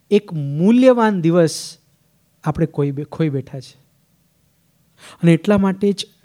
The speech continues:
સાચી પસંદગી કરવી બહુ જરૂરી છે. મનુષ્ય બહુ દુર્લભ છે, સમય ઓછો છે આપણી પાસે. એટલે બહુ સરસ પૂજ્ય ગુરુદેવશ્રીએ સમજાવ્યું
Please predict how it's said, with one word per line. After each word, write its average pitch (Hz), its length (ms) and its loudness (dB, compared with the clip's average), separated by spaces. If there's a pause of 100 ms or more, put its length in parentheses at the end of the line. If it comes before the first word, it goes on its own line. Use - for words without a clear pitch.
(200)
સાચી 151 520 -8 (120)
પસંદગી 185 460 -4
કરવી 156 560 -4 (800)
બહુ 208 180 -8
જરૂરી 147 440 -4
છે. - 220 -16 (800)
મનુષ્ય 170 340 -2
બહુ 160 220 -4
દુર્લભ 151 360 -4
છે, 147 280 -14 (600)
સમય 165 300 -6
ઓછો 180 280 -8
છે - 140 -14
આપણી 139 200 -12
પાસે. - 300 -20 (2000)
એટલે 262 380 2 (340)
બહુ 262 140 -2
સરસ 262 440 -8 (920)
પૂજ્ય 202 160 -2
ગુરુદેવશ્રીએ 202 440 2
સમજાવ્યું 160 720 0